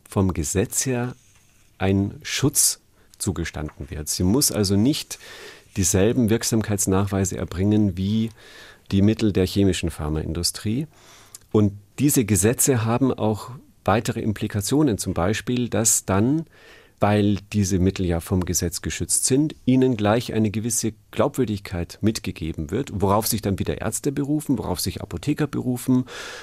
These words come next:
die dann auch keine Probleme damit haben, entsprechende Fortbildungen anzubieten, Diplome anzubieten,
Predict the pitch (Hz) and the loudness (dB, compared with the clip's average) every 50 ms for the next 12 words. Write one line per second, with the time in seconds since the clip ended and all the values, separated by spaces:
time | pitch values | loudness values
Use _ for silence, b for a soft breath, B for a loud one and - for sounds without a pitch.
0 | B B B 107 98 98 95 - - - - 104 95 92 92 - - 87 80 92 | B B B 0 2 4 4 2 0 -2 -2 0 2 2 0 -2 -4 -4 0 2
1 | 98 101 104 95 95 92 92 90 87 92 92 92 90 90 92 90 92 - - 85 | 4 4 4 4 2 0 0 -2 -2 -4 -4 -4 -2 -2 0 0 0 -2 -2 -2
2 | 87 85 - - - - 87 80 90 85 80 - 139 135 - - 120 113 117 113 | -4 -4 -4 -8 -8 -8 -6 -4 -2 -2 -2 0 0 0 0 0 0 2 2 2
3 | 107 101 98 98 101 - - 101 92 - 98 101 101 - - 95 90 92 92 - | 2 0 0 -2 -2 -2 -4 -6 -4 -2 -2 -2 -2 -2 -2 -2 -2 -4 -6 -4
4 | - 131 135 135 127 117 - - 101 104 - - 101 98 104 104 101 - - 104 | 0 2 2 4 4 2 2 0 0 -2 -2 -4 -4 -4 -2 -4 -2 0 0 0
5 | 107 104 | 0 0